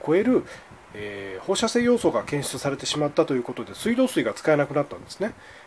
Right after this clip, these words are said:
えー、その時にミネラルウォーターがですね、全く手に入らなくなり、やっぱりあの、保存しておく、備蓄しておくっていうことに対しての、えー、気持ちが高まっているのは確かですね。それ以降ですね、あの、いろいろな、えー、メーカーからですね、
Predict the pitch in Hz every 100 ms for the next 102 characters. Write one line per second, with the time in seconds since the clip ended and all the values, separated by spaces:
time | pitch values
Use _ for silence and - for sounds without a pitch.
0 | - 131 123 170 175 180 135 120 151 175
1 | 175 175 170 131 98 90 - 95 110 120
2 | - 196 214 196 175 143 135 135 123 110
3 | 110 123 117 - - - 165 240 175 123
4 | 104 - 151 208 196 - 180 151 151 127
5 | 139 - - 214 - 220 233 - 160 143
6 | 165 120 175 180 - 135 214 123 - -
7 | - 139 139 131 127 113 170 165 156 151
8 | - 180 180 143 190 208 - - - -
9 | - 208 233 - - - - - - 233
10 | 262 208 147 113 139 131 120 127 127 185
11 | 240 226 214 - 151 151 151 147 147 143
12 | 143 160 160 151 151 120 - 165